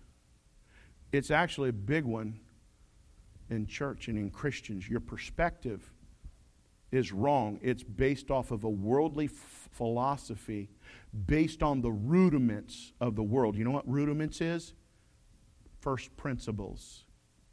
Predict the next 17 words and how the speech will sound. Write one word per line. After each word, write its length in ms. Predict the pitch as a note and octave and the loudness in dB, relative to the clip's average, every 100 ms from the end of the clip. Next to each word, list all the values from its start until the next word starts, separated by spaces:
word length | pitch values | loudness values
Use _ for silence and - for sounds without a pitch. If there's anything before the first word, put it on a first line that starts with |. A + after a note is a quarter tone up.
| _ - - | _ -20 -12
So 340 | - - F3+ | -6 4 6
instead 420 | E3+ D3 - G#3+ G#3 | 6 4 10 10 10
of 200 | C#3 A#2+ | 6 8
being 400 | G#3+ G3+ D#3+ C3+ - - | 8 8 4 -2 -10 -6
grounded 680 | A#2 D#3+ G3 C4 C4+ F3 E3+ | 2 10 12 12 12 10 6
in 120 | F3+ | 6
the 80 | F3 | 4
first 400 | - G#3 F#3+ - | 4 4 4 0
principles 840 | - A3+ A#3+ - D#3 E3 D#3+ - - - - | 4 6 6 2 2 2 0 -6 -12 -14 -2
and 180 | - F3 | 4 4
the 60 | D3+ | 4
colostrum 680 | - G3 G#3+ - - E3+ | 6 8 8 4 2 4
of 80 | D#3+ | 6
the 80 | D#3 | 6
Word 220 | D#3+ F#3 | 8 8
of 120 | C#3+ | 6
God, 440 | C#3+ G#3+ D3+ C3 | 8 8 8 6